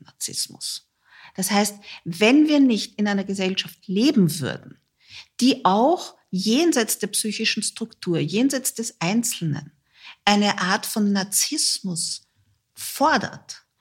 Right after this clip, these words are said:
und eine Art von Narzissmus sozusagen vorbereitet, ich kann nachher, wenn Sie wollen, gerne erklären, was das bedeutet,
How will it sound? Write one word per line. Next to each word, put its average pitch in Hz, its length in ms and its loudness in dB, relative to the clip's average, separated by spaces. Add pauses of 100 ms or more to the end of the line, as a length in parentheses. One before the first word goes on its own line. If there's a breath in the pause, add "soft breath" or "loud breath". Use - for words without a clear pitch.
(240 loud breath)
und - 200 2
eine 220 320 0
Art 214 260 2
von 220 200 -2
Narzissmus 208 840 -2
sozusagen 202 720 -4 (240 loud breath)
vorbereitet, - 920 -2 (600)
ich - 180 -10
kann 220 160 -2
nachher, 220 320 -6
wenn 196 160 -4
Sie 202 100 -8
wollen, 202 180 -2
gerne 196 300 0
erklären, 196 480 -2
was 202 160 -2
das - 180 -6
bedeutet, 190 680 -4